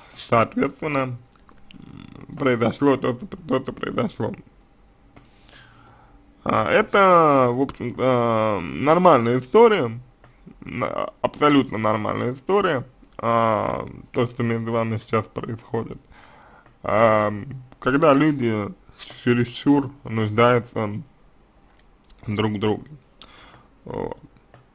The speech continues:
И так вот произошло,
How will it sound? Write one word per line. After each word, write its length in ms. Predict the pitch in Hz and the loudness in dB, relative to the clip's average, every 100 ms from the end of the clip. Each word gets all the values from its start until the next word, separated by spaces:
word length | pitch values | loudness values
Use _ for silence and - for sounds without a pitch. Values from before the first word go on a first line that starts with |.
| _ _ | _ _
И 640 | - 90 110 104 92 76 62 - - _ _ _ _ - - _ _ | -12 -8 -6 -4 -6 -8 -12 -16 -20 _ _ _ _ -20 -20 _ _
так 260 | 165 170 170 | 2 2 2
вот 220 | 131 135 | 0 0
произошло, 800 | - 113 107 104 - 117 120 120 | -4 -4 -2 -4 -4 -4 -4 -4